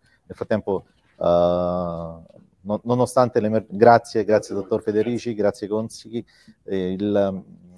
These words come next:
nonostante appunto l'emergenza covid, eh, sembri, eh, passata, noi, eh, siamo ancora attenti a determinate, eh, modalità di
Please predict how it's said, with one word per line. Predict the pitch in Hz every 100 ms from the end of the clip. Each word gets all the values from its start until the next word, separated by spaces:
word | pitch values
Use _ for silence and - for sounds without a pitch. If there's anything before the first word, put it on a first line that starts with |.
| 92 87
nonostante | 101 104 - 120 -
appunto | - 104 101 92 90
l'emergenza | 95 107 117 113 104 123 120 - 107
covid, | 101 113 104 101 92 92 90 -
eh, | 90
sembri, | 92 104 101 92 92 90
eh, | - _ 92 90 90 87 85 87 85 - _ _ _ _ _
passata, | 104 - - 120 120 117 117 117 101
noi, | 104 104 101 95 -
eh, | 98 95
siamo | - 101
ancora | 101 107 101
attenti | 101 113 107 98 - 95 87
a | - 90
determinate, | 87 95 90 95 101 101 101 101 92 92 - _ _ _ _ _
eh, | 90 87 87 87 87 85 82 82 80 - 98 98 -
modalità | 120 113 113 110 113 117
di | 101 101